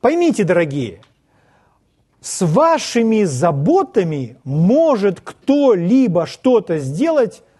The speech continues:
Знаете кто? Только вы. Только вы можете сделать что-то с вашими заботами. Почему? Они ваши. Ваши деньги вы можете потратить только вы.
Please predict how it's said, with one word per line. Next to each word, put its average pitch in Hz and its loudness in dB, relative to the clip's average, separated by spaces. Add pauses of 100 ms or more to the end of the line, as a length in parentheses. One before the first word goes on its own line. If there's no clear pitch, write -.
Знаете 254 -2
кто? 147 -4 (180)
Только 294 2
вы. 247 2 (460)
Только 339 2
вы 349 4
можете 202 2
сделать 202 2
что-то 214 -2
с 156 -12
вашими 170 0
заботами. 127 -8 (160)
Почему? 240 0
Они 196 2
ваши. 160 0 (960)
Ваши 262 2
деньги 196 2
вы 139 -6
можете 226 2
потратить 220 0
только 226 2
вы. 127 -4